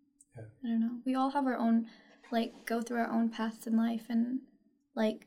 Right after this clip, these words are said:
Speaker 2: have different things happen in our lives, and to be rude to someone just 'cause you're not happy with yourself is just so dumb. Like, it's easier to be nice than to be rude,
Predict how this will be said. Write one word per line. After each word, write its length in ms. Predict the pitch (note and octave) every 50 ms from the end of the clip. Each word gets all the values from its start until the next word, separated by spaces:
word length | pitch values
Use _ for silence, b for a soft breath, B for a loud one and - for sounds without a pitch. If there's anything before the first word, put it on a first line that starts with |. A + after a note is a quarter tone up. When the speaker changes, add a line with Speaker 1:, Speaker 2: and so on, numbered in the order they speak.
| - -
Speaker 2:
have 360 | A#3 A3 - A#3 A#3 A3+ A3
different 380 | G#3+ A3 G#3+ G#3+ - A3+ A3 A3+
things 240 | G#3+ G#3 G#3+ A3+ -
happen 480 | - A3 G#3+ - - A3 A3 G#3+ - -
in 120 | A3+ G#3+
our 120 | G#3+ G#3+ G#3+
lives, 400 | G#3 G#3+ G#3+ A3 A3+ A3+ A3+ -
and 100 | A3 G#3+
to 80 | G#3+ A3
be 180 | G#3+ A#3+ A#3+ A#3
rude 300 | G#3+ G3+ G#3 G#3+ A3 G#3+
to 100 | - A#3+
someone 300 | A3+ - A#3+ A#3+ A#3 A#3+
just 180 | A3 A3 G#3+ -
'cause 160 | A#3 A3+ A3
you're 100 | A3+ A3
not 140 | A3+ A3+ A3
happy 260 | - C4 B3+ - B3
with 160 | B3 B3 -
yourself 320 | C4+ B3 - - - B3+ - -
is 260 | C4+ C4+ - - - -
just 260 | - - - - -
so 80 | - C4+
dumb. 280 | B3+ C#4 - C#4+ C4+ - - _ _ _ _ _ _ _ _ _ _ _ _ -
Like, 100 | C4 C#4+ C#4 - - _ _ _ _ _ _ _
it's 120 | _ - -
easier 280 | - C4+ B3+ C4+ D4+ D4
to 120 | D4+ -
be 80 | A3+ A3+
nice 280 | A3+ A3 A3+ A#3 A3+ -
than 120 | - B3+ B3+
to 80 | -
be 120 | - B3 A#3
rude, 240 | A#3 C4 C4+ C4